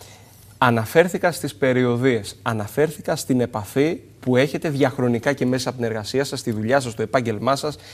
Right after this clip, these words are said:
την καλλιτεχνική σας φύση που έχετε χτίσει με τους, ε, με τους κριτικούς.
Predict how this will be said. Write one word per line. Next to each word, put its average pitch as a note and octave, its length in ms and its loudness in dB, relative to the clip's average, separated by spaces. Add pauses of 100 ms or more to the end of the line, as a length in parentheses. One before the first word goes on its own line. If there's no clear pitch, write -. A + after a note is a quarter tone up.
(140)
την C3 140 2
καλλιτεχνική A#2+ 600 4
σας C3+ 200 -2
φύση D#3+ 260 -2
που E3 120 -6
έχετε E3 260 -2
χτίσει F#3+ 380 -2 (360)
με E3 200 8
τους, D#3 400 0
ε, C#3+ 280 4
με D#3+ 120 6
τους - 160 -4
κριτικούς. D3+ 680 2